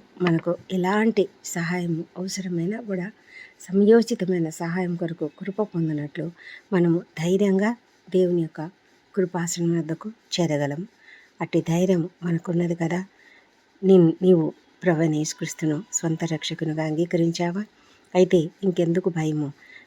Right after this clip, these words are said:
మన కష్టంలో, మన ఇబ్బందిలో, మన క-, సంకటంలన్నిట్లో కూడా మన కష్ట-, మనకు సహాయం కొరకు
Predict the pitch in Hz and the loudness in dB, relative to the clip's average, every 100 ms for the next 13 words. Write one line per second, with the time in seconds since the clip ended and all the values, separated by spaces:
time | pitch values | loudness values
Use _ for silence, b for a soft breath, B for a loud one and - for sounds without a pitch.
0 | _ 170 156 147 - - 170 - 190 180 | _ 0 2 0 -6 -4 -4 0 0 2
1 | 160 170 - 165 151 151 190 - 170 156 | 0 -4 -4 -2 -2 -4 -10 -6 -4 2
2 | 180 175 160 151 170 - _ 202 160 151 | 4 4 2 -2 -8 -14 _ -4 -2 -2
3 | - 190 - - 165 165 180 170 156 151 | -6 -14 -10 -2 0 0 0 0 0 0
4 | 165 185 - 170 165 151 160 B B B | 0 0 -2 -4 -2 -4 -6 B B B
5 | B B - 175 160 156 151 - - - | B B 0 2 2 0 -4 -4 -4 -2
6 | 160 165 156 165 170 170 196 202 185 170 | 2 4 2 0 -2 2 4 4 2 0
7 | 156 156 | -2 -6